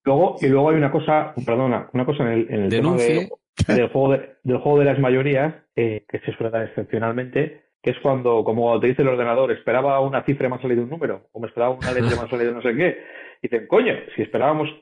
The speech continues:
Speaker 1: que pasara esto y ha pasado lo contrario". Pero que son situaciones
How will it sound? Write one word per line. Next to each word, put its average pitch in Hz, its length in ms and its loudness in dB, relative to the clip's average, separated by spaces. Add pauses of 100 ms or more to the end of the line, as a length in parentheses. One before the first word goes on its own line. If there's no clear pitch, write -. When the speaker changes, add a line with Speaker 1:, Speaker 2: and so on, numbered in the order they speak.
Speaker 1:
que 139 140 2
pasara 143 460 2
esto 214 380 -2
y 117 180 -6
ha 143 80 2
pasado 113 840 -2 (220)
lo 120 100 -6
contrario". 139 540 0 (220)
Pero 143 200 2
que - 100 0
son 143 160 2
situaciones 151 460 0